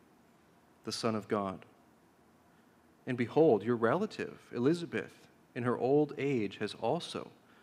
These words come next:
conceived a son. And this is the sixth month with her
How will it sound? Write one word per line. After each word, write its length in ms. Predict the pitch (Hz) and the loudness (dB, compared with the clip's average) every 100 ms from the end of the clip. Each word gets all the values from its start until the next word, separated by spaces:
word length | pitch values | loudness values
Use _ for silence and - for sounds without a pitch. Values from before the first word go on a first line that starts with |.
| _ - | _ -10
conceived 480 | 101 - 107 104 107 | -8 -6 -8 -8 -8
a 40 | |
son. 380 | 107 143 131 78 - - _ _ _ _ _ _ _ _ - | -4 -2 -4 -6 -16 -20 _ _ _ _ _ _ _ _ -4
And 160 | 120 110 | -2 0
this 520 | 117 156 - - - - _ - | 2 0 -2 -10 -14 -18 _ -8
is 140 | 110 | -6
the 80 | 104 | -6
sixth 480 | - 156 151 - 123 | -6 -6 -6 -12 -6
month 440 | 131 120 - - | -4 -4 -6 -8
with 180 | 110 - | -8 -4
her 300 | 131 95 | -2 -2